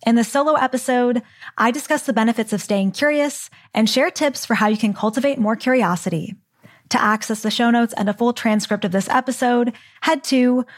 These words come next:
shoredavidi dot com forward slash one oh six. That's shoredavidi dot com forward slash one oh six. The show notes also include a free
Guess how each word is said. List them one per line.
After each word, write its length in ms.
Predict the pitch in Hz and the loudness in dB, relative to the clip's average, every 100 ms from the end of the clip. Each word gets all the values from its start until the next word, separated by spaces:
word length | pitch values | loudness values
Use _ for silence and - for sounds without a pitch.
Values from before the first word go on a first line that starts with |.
| - | -16
shoredavidi 800 | - - 294 330 254 202 190 196 | -6 0 2 2 2 0 0 -4
dot 240 | 190 254 - | 0 0 0
com 460 | 262 262 262 262 - _ | 0 2 4 2 -2 _
forward 360 | - 226 320 370 | -2 0 0 -2
slash 420 | - 294 294 - - | 2 2 2 -2 -4
one 240 | 208 220 | 0 2
oh 80 | 269 | 0
six. 580 | - 196 - - - - _ _ 233 | -2 -6 -6 -10 -14 -16 _ _ 0
That's 420 | 220 220 - - _ - | 2 2 -6 -18 _ -8
shoredavidi 800 | - 320 349 285 226 208 208 | 0 2 2 2 2 2 -2
dot 260 | 185 262 - | 0 -2 0
com 440 | 254 254 254 247 - - - | 0 2 4 2 -2 -14 -2
forward 280 | 214 277 349 | 0 0 -2
slash 500 | - 262 254 247 - 196 | 2 2 2 0 -6 -2
one 180 | 202 | 0
oh 80 | 220 | 2
six. 600 | 240 - 185 - - - _ _ _ - | 0 -2 -4 -4 -14 -14 _ _ _ -2
The 100 | 226 | 0
show 180 | 285 | 2
notes 300 | 294 302 294 - | 2 2 0 0
also 320 | 233 254 320 | 0 0 0
include 360 | 262 240 254 247 | 0 2 0 0
a 140 | 202 | -2
free 500 | 190 - 277 277 277 | -2 0 2 2 0